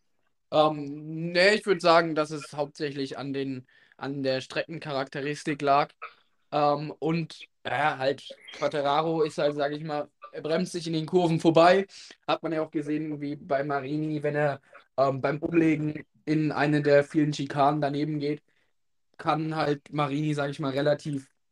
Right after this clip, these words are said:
ohne, äh, Probleme auf der Geraden wieder vorbeischießen. Und somit kam halt auch schon mal mehr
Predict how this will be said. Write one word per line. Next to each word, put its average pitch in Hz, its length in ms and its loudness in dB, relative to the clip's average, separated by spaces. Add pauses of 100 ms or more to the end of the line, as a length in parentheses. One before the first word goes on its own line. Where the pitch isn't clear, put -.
ohne, 180 600 2
äh, 151 260 -6
Probleme 160 540 0
auf 147 100 -4
der 165 120 0
Geraden 151 420 0
wieder 156 200 2
vorbeischießen. 165 840 0 (520)
Und 143 260 6
somit 151 420 2 (480)
kam 147 220 -2
halt 139 100 -4
auch 123 120 -6
schon 151 140 -2
mal 135 100 2
mehr 131 480 0